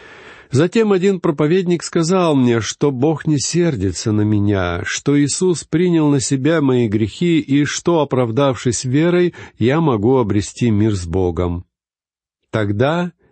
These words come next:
я просто переложил мои грехи на Христа. Иногда бывает, что я никогда не могу заснуть. Тогда я просто говорю: "Господь Иисус, я покоюсь в Тебе".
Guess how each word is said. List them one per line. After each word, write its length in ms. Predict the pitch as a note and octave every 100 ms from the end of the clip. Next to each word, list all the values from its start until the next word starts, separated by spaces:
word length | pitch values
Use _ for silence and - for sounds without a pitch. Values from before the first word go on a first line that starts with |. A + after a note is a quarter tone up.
| _
я 220 | F2+ F2+
просто 580 | F2 B2 F#3 F3 - D3+ -
переложил 960 | D3 D3+ B2+ G2+ F#2+ F2 G2+ F#3+ G3
мои 320 | D3+ A2 G#2 G2+
грехи 500 | F#2 F#2+ - D3 C#3+
на 180 | G#2+
Христа. 640 | G2+ G2+ F#2 - F2+ E2+ D#2 _ _ _ _ - - - - -
Иногда 440 | C3+ D#3 F3 G#3
бывает, 500 | F#3+ F3+ F3+ G3+ F#3+
что 220 | - - E3
я 100 | E3
никогда 640 | D3 C#3+ C#3 A#2+ B2 F3
не 140 | D3
могу 260 | B2 A2+ B2
заснуть. 720 | A#2+ A#2 - G2+ F#2+ F#2+ - _ _ -
Тогда 300 | F#3 F3+ G3+
я 80 |
просто 360 | F3 E3+ D#3 E3
говорю: 460 | D#3 D#3 D3 C3 - - _ _
"Господь 600 | A#2 F3 - F#3+ F3+ B2+
Иисус, 720 | A2 F#2+ - F2 D#2+ - - _ _
я 260 | A2+ E3+ E3+
покоюсь 720 | E3 D3+ - D#3+ A2+ E2+ -
в 80 |
Тебе". 460 | - F#2+ E2+ F#2 -